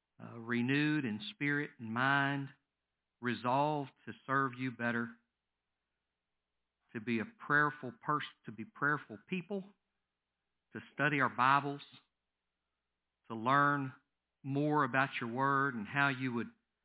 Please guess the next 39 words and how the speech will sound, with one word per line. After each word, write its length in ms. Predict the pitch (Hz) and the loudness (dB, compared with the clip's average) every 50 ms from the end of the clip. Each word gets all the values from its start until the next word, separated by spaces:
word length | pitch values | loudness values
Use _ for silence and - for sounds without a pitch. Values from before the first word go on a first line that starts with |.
| _ _ _ | _ _ _
have 260 | - 147 143 139 127 | 4 4 4 6 4
us 180 | 139 135 139 131 - - - | 2 0 0 -2 -8 -10 -8
to 60 | 117 | -4
live 220 | 117 127 131 123 | -2 0 0 2
our 160 | 127 123 120 | 0 0 2
lives. 480 | 117 120 127 127 127 127 131 131 123 117 - - _ _ _ _ _ _ _ _ _ _ _ _ _ _ _ _ _ _ _ _ _ _ _ _ _ _ _ _ _ 127 | 4 4 6 6 6 4 2 0 -4 -8 -14 -20 _ _ _ _ _ _ _ _ _ _ _ _ _ _ _ _ _ _ _ _ _ _ _ _ _ _ _ _ _ -16
And 120 | 117 120 | -12 -8
we'll 120 | 127 127 | -6 -6
be 140 | 117 117 117 | -4 -4 -4
better 380 | 107 113 - 135 143 147 131 117 | -4 -2 0 2 4 4 4 4
equipped 500 | 117 - - - 147 143 143 - _ _ | 2 -2 -4 -2 -2 -2 -4 -6 _ _
to 80 | - - _ | -20 -20 _
teach 260 | - 156 139 - - 139 | -10 -10 -8 -6 -2 -2
others 300 | 135 143 135 139 139 135 131 - | 0 0 0 -2 -4 -6 -8 -12
as 60 | 113 104 - - | -18 -20 -18 -16
we 80 | 120 | -8
have 220 | 107 120 120 117 120 | -6 -6 -4 -2 -4
opportunity, 600 | 117 117 - 117 - - 147 139 139 135 120 123 120 - | -4 -6 -8 -14 -10 -6 -4 -2 -2 -2 -4 -8 -8 -4
Father. 320 | 131 123 123 120 123 117 | -2 -2 0 0 -2 -4
And 100 | 113 113 | -4 -4
we 80 | 120 120 | -6 -6
pray 460 | 117 - - 147 151 156 151 151 143 - - _ _ _ _ _ _ _ _ _ _ | -6 -2 2 2 4 4 4 2 -2 -4 -10 _ _ _ _ _ _ _ _ _ _
in 140 | 123 127 127 | -6 -4 -2
this 140 | 131 131 131 - | -2 -2 -4 -2
new 80 | 135 131 | 0 0
year 380 | 135 135 131 131 135 135 139 139 | 0 2 0 0 -2 0 -2 -2
that 140 | 123 110 101 - | -4 -6 -6 -6
you'll 120 | 135 131 | -6 -6
bring 320 | 127 123 143 147 151 131 107 | -2 0 0 0 2 0 -2
us 140 | 101 101 101 - 107 | -2 -6 -8 -8 -10
opportunities 720 | 104 101 - - - - 123 110 104 101 87 - - - _ - | -10 -10 -10 -16 -10 -8 -6 -6 -4 -6 -8 -12 -16 -20 _ -20
and 100 | 117 117 | -18 -18
that 60 | 117 - | -14 -14
you'll 80 | 120 107 101 - | -14 -14 -8 -4
give 160 | 131 139 123 | -4 -2 -2
us 100 | 127 117 117 - - _ _ _ _ _ _ _ _ _ _ _ _ _ _ _ _ _ _ _ _ _ _ _ _ _ _ | -4 -6 -8 -12 -20 _ _ _ _ _ _ _ _ _ _ _ _ _ _ _ _ _ _ _ _ _ _ _ _ _ _
the 60 | - 117 | -8 -4
wisdom 640 | 117 131 147 160 160 151 135 147 151 151 156 147 | 0 2 2 2 2 0 -2 -2 -2 -2 -2 -4
to 80 | 123 | -6